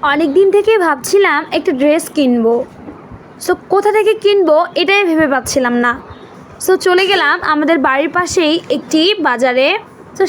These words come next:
সেখানে গিয়ে দেখলাম বিভিন্ন ধরনের ড্রেসের কালেকশন ছিল। এই দোকানটিতে বিভিন্ন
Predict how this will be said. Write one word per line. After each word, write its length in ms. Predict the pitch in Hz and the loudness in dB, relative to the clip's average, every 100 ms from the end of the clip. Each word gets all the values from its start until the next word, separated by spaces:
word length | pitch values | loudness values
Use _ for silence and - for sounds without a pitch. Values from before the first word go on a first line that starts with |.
| - | 0
সেখানে 280 | 359 359 359 | -2 0 2
গিয়ে 140 | 339 359 | 2 2
দেখলাম 380 | 339 339 330 320 311 | 0 2 0 0 0
বিভিন্ন 220 | 294 339 359 | 2 2 2
ধরনের 360 | 370 370 370 262 | 2 0 0 0
ড্রেসের 300 | 302 294 339 320 | 0 -2 -2 -2
কালেকশন 340 | 285 311 320 330 | -2 0 -2 0
ছিল। 140 | 320 359 - - - - - - 294 | 0 0 -2 -16 -20 -20 -20 -6 -4
এই 60 | 302 | 0
দোকানটিতে 600 | 370 392 381 415 403 349 302 269 | 0 0 0 0 0 2 2 2
বিভিন্ন 320 | 320 320 359 | 2 4 2